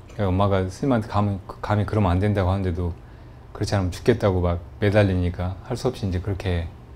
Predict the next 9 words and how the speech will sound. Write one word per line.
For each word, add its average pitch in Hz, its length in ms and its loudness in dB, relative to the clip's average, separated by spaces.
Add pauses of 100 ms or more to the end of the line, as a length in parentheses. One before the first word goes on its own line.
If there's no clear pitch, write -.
주문을 101 360 0
걸었어요. 87 460 -2 (1120)
난 107 120 2
안존자가 104 520 6
아직, 90 220 2 (800)
어, 90 220 -4
지혜롭지 110 460 4
못하고 92 580 0 (100)
힘이 92 640 0